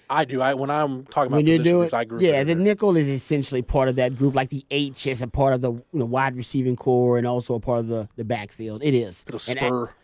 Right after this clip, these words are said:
Speaker 2: yeah, and Adam Mora, from, you know, all the reports, he's been a s-, he's a stud. They're expecting big things from him, too. So if Overshown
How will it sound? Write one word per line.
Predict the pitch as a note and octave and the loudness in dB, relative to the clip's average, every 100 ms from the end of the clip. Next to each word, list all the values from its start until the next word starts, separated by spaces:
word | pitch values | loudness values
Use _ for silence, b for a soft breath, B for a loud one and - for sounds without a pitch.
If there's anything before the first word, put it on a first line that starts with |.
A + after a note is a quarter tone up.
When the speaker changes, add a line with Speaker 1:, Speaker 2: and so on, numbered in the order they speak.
| - | -2
Speaker 2:
yeah, | C#3 | 0
and | B2 C3+ | 2 2
Adam | D3+ D3+ | 4 4
Mora, | D3 D3+ C#3+ B2+ B2 | 2 4 4 4 0
from, | - C3 B2+ B2 _ _ | -2 -6 -4 -6 _ _
you | C3+ | -10
know, | A#2 A2+ | -8 -8
all | A#2 B2+ | -2 0
the | C3 | 2
reports, | C3 A2+ D3 C3+ A#2 - - _ _ | 2 2 2 2 0 -8 -16 _ _
he's | B2 B2+ A#2+ | -10 -8 -2
been | B2+ B2+ | 0 0
a | |
s-, | A#2 - _ | 0 -6 _
he's | A2+ B2+ | -12 -8
a | |
stud. | B2 - C#3 C#3 - _ _ _ _ _ _ | -6 2 4 2 -2 _ _ _ _ _ _
They're | A2 | -12
expecting | G#2 B2+ A#2 A#2 | -8 -6 -4 -2
big | A#2+ | -2
things | A#2 B2 A2 | -2 -4 -4
from | A#2 | -2
him, | B2+ A#2+ | -2 -2
too. | C3 A#2+ G2 b | -2 -4 -6 b
So | - D#3 | -2 0
if | |
Overshown | C#3+ G#3+ A3+ E3+ F#3 F3 E3 D#3 C#3+ | 4 2 2 0 0 2 2 2 0